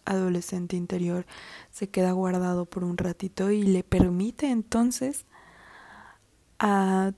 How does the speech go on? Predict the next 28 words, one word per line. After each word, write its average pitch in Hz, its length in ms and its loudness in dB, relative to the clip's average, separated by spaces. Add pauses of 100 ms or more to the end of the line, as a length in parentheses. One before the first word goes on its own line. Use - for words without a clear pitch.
tu 208 100 -2
<laughs> - 0 -
ser - 500 0
más 202 360 0
grande, 190 640 2
no 208 200 2
sé 196 200 -2
si 196 120 -6
así 180 260 -4
llamarlo, 170 580 -4 (920)
ex-, - 480 -2 (260)
experimentar 185 1000 -2
esta 180 720 -6 (800)
existencia. - 760 -6 (1300)
Y 202 420 2
con 208 180 4
la 214 60 4
adultez 214 540 -2
vienen 339 400 -2
muchas 247 420 -4
cosas 233 440 -6
buenas, 214 640 -6 (180)
pero 196 160 -6
también 180 260 -4
vienen 185 300 -2
muchas - 320 -10
cosas - 340 -10
malas. - 420 -14